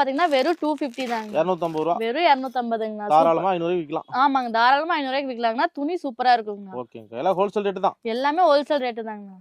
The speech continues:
Speaker 2: ஓகே, நெக்ஸ்ட் போலாங்களா?
Speaker 1: ஆ, நெக்ஸ்ட் பாக்கலாங்கண்ணா. இது வந்து பாபா ஷூட் மாடலுங்கண்ணா.
Speaker 2: சரிங்கக்கா.
Speaker 1: இது பாருங்க, இது வெறும் தொண்ணூறு ரூபா தாங்கண்ணா.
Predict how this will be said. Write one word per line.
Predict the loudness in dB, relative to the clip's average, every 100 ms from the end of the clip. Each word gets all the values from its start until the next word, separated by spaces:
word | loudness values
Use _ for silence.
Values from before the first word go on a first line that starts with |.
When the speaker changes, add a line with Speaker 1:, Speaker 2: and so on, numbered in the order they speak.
| -14
Speaker 2:
ஓகே, | -12 -10
நெக்ஸ்ட் | -12 -4
போலாங்களா? | -2 0 0
Speaker 1:
ஆ, | 0 -2
நெக்ஸ்ட் | -2 -6 -4
பாக்கலாங்கண்ணா. | -4 -6 -14 -18 _
இது | -2
வந்து | 0 2
பாபா | 4 4 4 0
ஷூட் | -2 0
மாடலுங்கண்ணா. | 0 0 -2 -4 -2 -2
Speaker 2:
சரிங்கக்கா. | -4 -6 -8 -4
Speaker 1:
இது | -2
பாருங்க, | 0 -2 -2
இது | -2
வெறும் | 0 0 2
தொண்ணூறு | 0 2 2
ரூபா | 2 2 -2
தாங்கண்ணா. | -8 -10